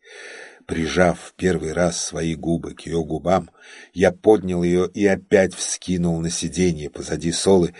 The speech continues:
приказав последней непреклонным тоном удерживать ее силой. Затем я ударил Тота в бок, и он понесся.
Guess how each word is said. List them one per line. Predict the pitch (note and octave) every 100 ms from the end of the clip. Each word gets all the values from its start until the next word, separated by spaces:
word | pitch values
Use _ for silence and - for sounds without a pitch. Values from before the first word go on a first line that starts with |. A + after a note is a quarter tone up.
| - -
приказав | F2+ F2 E2 F2 F#2 -
последней | E2+ - F2+ F#2 F2+ F2+
непреклонным | F2 E2+ F2 - F2 F2+ F2 E2+ -
тоном | - F2+ E2+ E2+ E2+
удерживать | F#2+ D#2+ E2+ - D#2+ D#2 -
ее | D#2+ D#2+
силой. | - F2 D2 - - _ _ _ _ - - -
Затем | - D#2+ - D#2
я | D2
ударил | D2 D2 D2+ D2
Тота | - - F2 D#2
в | C#2+
бок, | F#2 F#2+ -
и | -
он | D#2 D2+ _
понесся. | D#2 C#2+ - - - - -